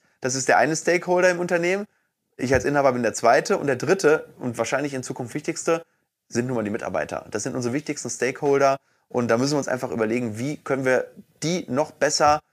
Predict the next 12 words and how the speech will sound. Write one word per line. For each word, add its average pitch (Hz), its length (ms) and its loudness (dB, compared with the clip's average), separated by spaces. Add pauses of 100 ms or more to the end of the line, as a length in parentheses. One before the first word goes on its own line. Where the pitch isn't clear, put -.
(240)
an 120 160 0
uns 110 160 -4
binden, 160 580 -2 (100)
wie 120 140 -6
können 127 160 -2
wir 120 40 -2
die 120 60 0
besser 123 240 -4
motivieren 120 600 0
oder 117 180 -2
motiviert 113 400 -2
halten 160 420 0